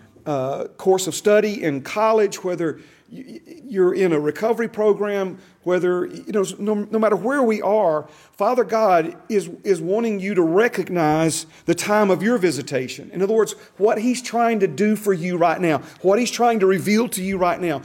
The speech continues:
what he's trying to, to, to help you understand and see that you haven't been able to see up until this point in your life. Because if we will work together with him and humble ourselves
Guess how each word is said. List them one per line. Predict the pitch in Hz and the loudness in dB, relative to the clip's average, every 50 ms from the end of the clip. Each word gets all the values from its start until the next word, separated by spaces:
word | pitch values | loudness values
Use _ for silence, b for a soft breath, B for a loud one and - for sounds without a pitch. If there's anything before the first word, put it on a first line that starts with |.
| B B B | B B B
what | 165 196 220 | 0 0 0
he's | 247 220 - | 0 -2 -4
trying | - - 240 240 233 226 220 | -6 -2 0 0 0 0 0
to, | - 202 202 165 - B B B B | 0 0 0 0 -2 B B B B
to, | B - 180 170 | B -4 -4 -2
to | - 180 165 | -2 -4 -4
help | 156 135 196 220 220 220 - 175 | -2 0 2 2 2 2 -2 -4
you | 185 208 214 214 190 - B B B B | -2 0 0 0 -2 -4 B B B B
understand | 202 214 214 196 208 - - - 208 202 202 190 185 - | 0 2 2 0 -2 -2 0 2 2 4 2 2 0 -2
and | 185 180 175 | 0 0 0
see | 165 - - - - 226 226 220 214 202 160 B B B | 0 0 0 0 0 0 0 0 0 -2 -4 B B B
that | B 170 180 175 180 | B -2 -2 -2 -2
you | 185 | -8
haven't | 156 139 175 196 208 208 214 | -6 -2 0 0 2 2 2
been | 240 220 208 | 2 2 4
able | 202 196 185 190 | 4 2 2 2
to | 196 | 0
see | - - - 196 202 196 - 190 B B B | -2 -2 0 2 2 2 0 -2 B B B
up | - - - | -2 0 0
until | 180 170 | 0 0
this | 175 175 175 | 0 0 0
point | 175 - 180 180 170 - | 0 0 0 0 0 0
in | 160 160 | -2 -2
your | 165 165 | -2 -2
life. | 185 214 240 214 165 156 - - - - _ _ _ _ _ _ B B B B B B B | -2 -4 -4 -4 -6 -8 -10 -12 -16 -20 _ _ _ _ _ _ B B B B B B B
Because | B - - 214 208 - - - - | B 0 2 2 2 2 0 -2 0
if | 247 254 277 269 269 - - - | 2 2 2 2 0 -4 -4 0
we | 208 226 226 214 | 2 2 2 4
will | 185 220 214 202 185 - - - | 4 4 4 4 4 2 -2 -6
work | - 185 202 233 254 - - - | -2 2 2 4 2 2 0 -2
together | 233 185 165 214 214 214 185 196 | -2 0 2 2 2 4 4 4
with | 175 170 208 226 - - | 4 4 2 2 0 -2
him | - 165 180 165 156 160 | -2 -2 0 0 0 0
and | 127 160 156 | 0 -2 -2
humble | 147 175 220 247 254 247 | 0 0 2 2 2 2
ourselves | 247 233 196 - - 202 190 175 - | 2 0 -2 0 2 2 2 2 0